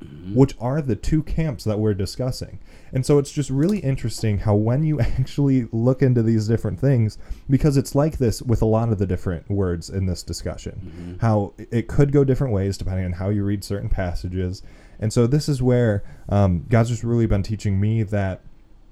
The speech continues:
Speaker 2: I have an understanding of this issue, uh, and Shannon and I are pretty much on the same page with this, and th-, that's where I'm coming from, and I think that this makes a whole lot of sense. But
Speaker 1: Mm-hmm.
Speaker 2: I need to humbly recognize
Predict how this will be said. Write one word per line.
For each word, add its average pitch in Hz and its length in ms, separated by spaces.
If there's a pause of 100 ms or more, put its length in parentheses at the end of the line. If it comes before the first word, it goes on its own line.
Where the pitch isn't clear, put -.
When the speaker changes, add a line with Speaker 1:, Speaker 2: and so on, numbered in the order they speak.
(560)
Speaker 2:
I 110 180
have 131 220
an 120 100
understanding 98 640
of 87 140
this 90 200
issue, 85 480 (400)
uh, 90 300
and 92 140
Shannon 104 160
and 98 100
I 92 100
are 90 300 (360)
pretty 104 140
much 95 180
on 98 120
the 90 40
same 90 220
page 87 240
with 85 140
this, 85 240
and 101 340
th-, 98 140 (140)
that's 113 280
where 107 140
I'm 101 160
coming 92 280
from, 92 240
and 90 280 (120)
I 107 180
think 92 260
that 85 120
this 92 160
makes 90 220
a 87 40
whole 90 160
lot 80 140
of 85 80
sense. - 440 (420)
But 120 200
Speaker 1:
Mm-hmm. 95 80
Speaker 2:
I 110 140
need 123 260
to 104 60
humbly 110 440
recognize 110 920